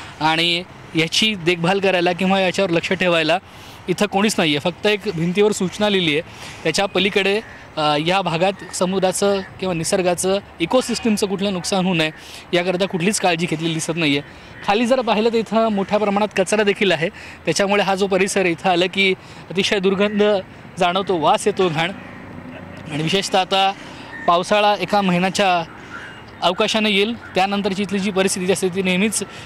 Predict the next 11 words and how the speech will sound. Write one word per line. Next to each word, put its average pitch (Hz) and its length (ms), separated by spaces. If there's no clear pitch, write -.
विचित्र 208 340
असते, 202 260
घाण 175 280
असते, 170 280
पण 180 120
त्याच्याकडे 196 560
कोणीही 196 440
आता 202 220
लक्ष 185 240
देतं 180 260
आहे 165 120